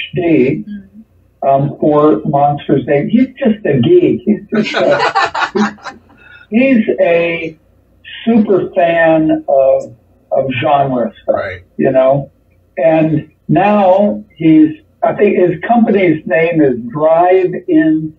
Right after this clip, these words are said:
Speaker 1: Sanity,
Speaker 3: Mm.
Speaker 1: you know? And he actually, he actually puts movies up in, at Drive-In. Uh, he's in Pennsylvania,
Speaker 2: Oh,
Speaker 1: back
Speaker 2: wow.
Speaker 1: on the East Coast.
Speaker 3: Very good.
Speaker 1: So, I mean, he's like, he's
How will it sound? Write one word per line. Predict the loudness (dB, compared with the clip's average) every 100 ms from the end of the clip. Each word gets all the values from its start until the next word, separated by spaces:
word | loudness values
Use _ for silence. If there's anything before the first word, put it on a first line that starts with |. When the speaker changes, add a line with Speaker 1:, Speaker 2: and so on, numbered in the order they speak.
| -10
Speaker 1:
Sanity, | -8 -6 -8 -12 -14 -20 _ _
Speaker 3:
Mm. | -16 -12 -8
Speaker 1:
you |
know? | -4 -6 -6 -18 -16 -4
And | 0 2
he | 2 2
actually, | 2 0 0 0 0 -2 -10 _ _ _
he | -2
actually | 0 0 -2 0 2 0
puts | -2 -4 -4 -2
movies | 0 2 2 0
up | -2 -2 -6 _
in, | -6 -4 0
at | -2 -2 -4
Drive-In. | -2 0 0 0 -2 -4 -2
Uh, | -2 2
he's | 2 2 2
in | -2 -4 -2
Pennsylvania, | -2 -2 -4 -2 -2 -2 -8 -10 _ -20
Speaker 2:
Oh, |
Speaker 1:
back | -12 -4 -2 0
Speaker 2:
wow. | 0
Speaker 1:
on | 0
the | 0
East | 0 -2 -4 -6
Coast. | -4 -4 -8 _ _ _ _
Speaker 3:
Very | -14 -10
good. | -8 -4 -2
Speaker 1:
So, | -2 -2 -10 -6
I | 0
mean, | 0 2
he's | 2 2 0 0
like, | 2 2 0
he's | -4 -2 -2 -2